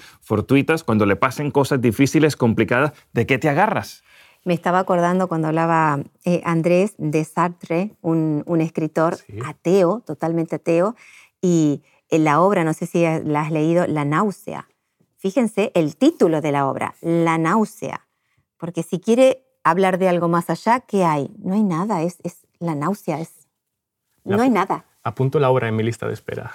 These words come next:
Speaker 2: Apúntala,
Speaker 3: <laughs>
Speaker 2: apúntala, porque está, está buen-, bueno, está bueno desde desde el punto de vista literario, ¿no? Eh, desde la perspectiva de él es muy triste.
Speaker 3: Pero nos permite reflexionar, ¿no?
Speaker 2: Obvi-,
Speaker 3: Porque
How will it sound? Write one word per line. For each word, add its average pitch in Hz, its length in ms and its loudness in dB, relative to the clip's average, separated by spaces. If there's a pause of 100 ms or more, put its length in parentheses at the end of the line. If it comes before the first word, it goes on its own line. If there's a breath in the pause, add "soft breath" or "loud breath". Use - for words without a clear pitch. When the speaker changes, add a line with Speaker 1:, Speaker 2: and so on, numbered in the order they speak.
Speaker 2:
Apúntala, 185 520 2
Speaker 3:
<laughs> - 40 -2
Speaker 2:
apúntala, 170 540 4
porque 175 180 2
está, 180 320 2
está 175 260 2
buen-, 175 240 2
bueno, 175 240 2
está 196 240 0
bueno 220 240 2
desde 185 460 4 (400 soft breath)
desde 180 120 4
el 180 60 -2
punto 185 200 2
de - 20 6
vista 175 180 2
literario, 147 520 0
¿no? 156 200 -2 (300 soft breath)
Eh, 151 340 2
desde 170 300 2
la 156 160 4
perspectiva 185 800 0
de 180 180 6
él 226 160 0
es 156 160 -2
muy 151 160 -2
triste. - 520 -10
Speaker 3:
Pero 110 160 0
nos 107 120 -4
permite - 320 -2
reflexionar, 117 580 -2
¿no? 135 100 4
Speaker 2:
Obvi-, - 40 4
Speaker 3:
Porque 110 340 0